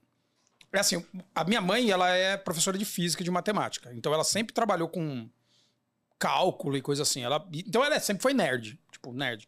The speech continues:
Ela mexia com computador na década de mil novecentos e setenta, sabe? Tipo, cartão perfurado e coisa assim. Então, ela era nerd de computador também um pouco. E meu pai não, meu pai era artesão. Então, meu pai tinha bar.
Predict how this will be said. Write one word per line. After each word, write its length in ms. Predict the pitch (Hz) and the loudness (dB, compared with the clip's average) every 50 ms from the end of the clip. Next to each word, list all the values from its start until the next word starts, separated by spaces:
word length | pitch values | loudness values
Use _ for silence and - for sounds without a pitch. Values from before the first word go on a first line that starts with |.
| - - - - - | -20 -20 -20 -6 -2
Ela 140 | 160 160 196 | 0 0 2
mexia 280 | 208 185 - - 208 | 2 2 2 2 2
com 140 | 208 208 185 | 0 0 0
computador 460 | - 190 156 143 - 147 139 156 180 | 0 -2 0 0 0 2 2 2 2
na 100 | 202 202 | 4 2
década 220 | 156 175 180 - 202 | 2 0 0 -2 -4
de 60 | 185 | -4
mil 40 | 202 | -2
novecentos 220 | 196 - 220 196 | 0 0 2 2
e 20 | - | 0
setenta, 520 | 254 247 - - 156 147 160 147 - 127 | 0 -2 -4 -4 -2 -2 -2 -4 -4 -4
sabe? 200 | - - 139 123 | -4 -4 -4 -4
Tipo, 380 | - 135 - - 135 120 113 - _ _ _ - - _ _ _ | -6 -10 -8 -6 -6 -6 -6 -8 _ _ _ -20 -20 _ _ _
cartão 240 | - - 143 - 190 | -6 -4 -2 -2 0
perfurado 680 | 170 214 185 - - 208 170 156 135 139 156 160 143 131 | 0 0 0 0 0 0 2 2 2 2 2 0 -2 -2
e 20 | 123 | -4
coisa 200 | - 143 127 135 | -4 -4 -2 -2
assim. 200 | - - 151 113 | -2 -4 -4 -4
Então, 180 | 113 135 147 175 | -2 0 2 2
ela 140 | 196 202 | 2 2
era 160 | 202 208 220 220 | 2 2 2 2
nerd 440 | 202 185 175 170 175 185 160 165 | 2 2 2 2 2 0 -2 -6
de 120 | 165 165 160 | -10 -8 -6
computador 640 | - 196 156 - 175 156 147 147 151 170 196 220 - - _ _ _ _ _ _ _ _ | -6 -6 -2 -2 -2 -2 0 0 2 2 2 0 0 -4 _ _ _ _ _ _ _ _
também 260 | - 170 170 147 156 | -6 -4 -2 -2 -2
um 60 | 151 143 | -2 -2
pouco. 420 | - 165 165 190 190 - 233 220 - - - - _ _ | 0 2 2 2 2 0 -4 -6 -8 -12 -20 -20 _ _
E 60 | - 156 | -2 2
meu 140 | 185 202 | 2 2
pai 260 | 196 - 190 175 196 226 | 2 2 2 2 2 4
não, 140 | 247 226 | 2 2
meu 120 | 190 165 139 | 2 2 0
pai 160 | - 170 160 | 2 2 2
era 80 | 160 170 | 2 2
artesão. 500 | - - 220 220 175 202 185 156 113 - _ _ _ _ _ _ _ _ _ _ _ _ _ _ - | 2 2 2 2 4 4 2 2 0 -4 _ _ _ _ _ _ _ _ _ _ _ _ _ _ -10
Então, 180 | - - 180 | -4 0 0
meu 120 | 170 208 208 | 2 2 2
pai 200 | - 202 202 208 | 2 2 2 2
tinha 200 | - - 233 233 | 2 0 0 0
bar. 420 | 208 175 180 185 185 185 185 - | 0 2 2 2 2 2 0 -4